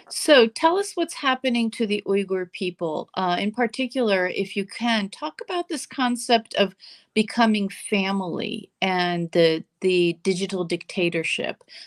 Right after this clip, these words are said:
mean, I was struck by the fact that everything was, it was so automated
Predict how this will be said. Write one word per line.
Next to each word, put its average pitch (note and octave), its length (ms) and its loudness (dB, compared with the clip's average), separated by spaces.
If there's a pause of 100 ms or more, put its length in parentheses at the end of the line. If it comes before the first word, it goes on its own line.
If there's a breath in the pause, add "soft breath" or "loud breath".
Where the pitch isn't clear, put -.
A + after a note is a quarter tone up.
mean, G#3+ 160 2
I A3 100 6
was A#3+ 220 2
struck - 340 -4
by G3+ 200 2
the F3+ 160 -4
fact F#3 500 -2
that E3+ 220 -2 (960 loud breath)
everything B3+ 440 -2
was, A3+ 380 -4
it - 200 -6
was G3+ 220 -8
so A#3 460 2 (100)
automated G#3 840 0